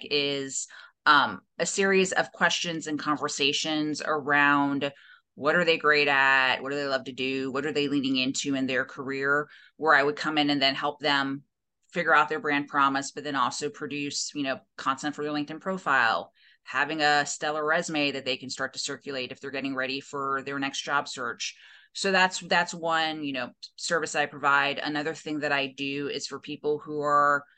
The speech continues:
thinking about reinventing themselves 'cause they're getting ready to make a pivot, is I run a career advancement program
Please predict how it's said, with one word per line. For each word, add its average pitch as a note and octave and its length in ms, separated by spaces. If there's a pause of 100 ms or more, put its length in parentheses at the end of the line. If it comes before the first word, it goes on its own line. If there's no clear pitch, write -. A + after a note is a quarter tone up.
(280)
thinking F#3 340
about C#3+ 460
reinventing C#3+ 640
themselves D3 520
'cause - 120
they're C#3+ 80
getting C#3+ 200
ready C#3 240
to - 160
make C3 200
a - 120
pivot, C#3+ 460 (320)
is D#3 160
I D#3 140
run D#3 220
a D3+ 60
career D3 360
advancement C#3 480
program C#3+ 640